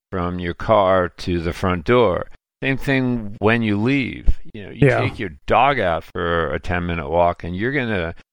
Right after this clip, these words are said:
Speaker 1: by the, by the end of the day, have eight thousand steps. Um, you don't have to jump on a bike for sixty minutes. You can jump on a bike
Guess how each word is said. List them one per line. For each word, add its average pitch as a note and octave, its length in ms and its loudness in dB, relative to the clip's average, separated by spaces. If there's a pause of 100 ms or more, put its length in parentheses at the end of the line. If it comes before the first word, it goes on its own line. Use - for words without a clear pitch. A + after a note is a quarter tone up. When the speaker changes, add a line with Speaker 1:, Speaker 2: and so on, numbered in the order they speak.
(160)
Speaker 1:
by G2+ 140 4
the, G2+ 120 2
by F#2 380 2
the G2 140 -2
end A2+ 160 0
of A#2+ 80 -2
the D3+ 80 0
day, F3+ 160 6
have F#2 220 2
eight F#2+ 240 -8
thousand F2+ 600 0
steps. - 760 -6 (680)
Um, G#2+ 220 2
you G#2+ 60 2
don't F#3 180 2
have E3 280 2
to C3 100 -8
jump B2 380 -2
on A2+ 220 0
a A2+ 60 0
bike C#3+ 480 0
for - 320 -4
sixty - 420 -4
minutes. E2+ 440 -4
You A#2 180 -4
can C3 160 -2
jump C3+ 300 0
on A#2 160 2
a A2+ 40 2
bike G#2+ 300 2